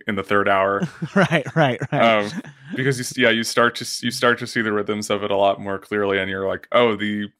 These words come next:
Speaker 1: yeah, you, you really do get an appreciation for, like, the technical mastery that goes into the construction of something like this. But then you also start to notice, like, like, weird little, just, just those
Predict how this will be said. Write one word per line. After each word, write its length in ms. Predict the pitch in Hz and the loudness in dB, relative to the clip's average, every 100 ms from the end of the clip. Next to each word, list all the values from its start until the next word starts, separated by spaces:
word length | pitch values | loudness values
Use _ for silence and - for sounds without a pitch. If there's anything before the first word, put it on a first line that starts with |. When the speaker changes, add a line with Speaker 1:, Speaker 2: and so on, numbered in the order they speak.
| _ _ _ _ _ _ | _ _ _ _ _ _
Speaker 1:
yeah, 280 | 117 117 101 - | 2 4 2 0
you, 240 | 117 107 - | -6 -6 -10
you 140 | 113 | -12
really 300 | 104 117 120 | -6 0 0
do 240 | 110 107 107 | 0 -2 -2
get 120 | 104 | 0
an 100 | 104 | -2
appreciation 680 | 95 - 107 - 98 95 101 | -4 -4 -4 0 -2 -2 -6
for, 200 | - 101 | -6 -2
like, 160 | 95 90 | 0 0
the 80 | 101 | -2
technical 540 | 98 95 101 95 98 | 0 0 -2 -2 -2
mastery 580 | 98 92 95 - 104 98 | 0 0 -2 0 0 0
that 180 | 98 95 | -2 0
goes 300 | 98 95 101 | 0 0 -4
into 300 | 98 104 95 | -4 -4 -4
the 60 | |
construction 640 | - 95 - 95 - 101 101 | -4 -6 0 0 0 -4 -6
of 60 | - | -4
something 260 | 98 101 | -4 -2
like 160 | 101 - | -2 0
this. 240 | 110 104 - - _ | 0 0 -8 -20 _
But 100 | 139 | -2
then 120 | 139 147 | 2 2
you 160 | 135 | 2
also 340 | 120 123 - 117 | 2 2 2 -2
start 280 | - 113 | 2 0
to 100 | - | 0
notice, 360 | 107 101 104 - | -2 0 -2 0
like, 280 | 101 98 - _ _ _ _ _ _ _ _ _ | 2 2 -2 _ _ _ _ _ _ _ _ _
like, 200 | 117 107 | 0 0
weird 300 | 104 101 101 | 2 0 2
little, 460 | 104 101 98 95 - _ _ - - | 0 2 2 0 -8 _ _ -20 -16
just, 480 | - 180 175 - - | -10 -8 -8 -12 -16
just 540 | - 175 170 - - _ | -2 0 2 -2 -12 _
those 640 | 135 123 120 - - - | 0 2 -2 -8 -10 -14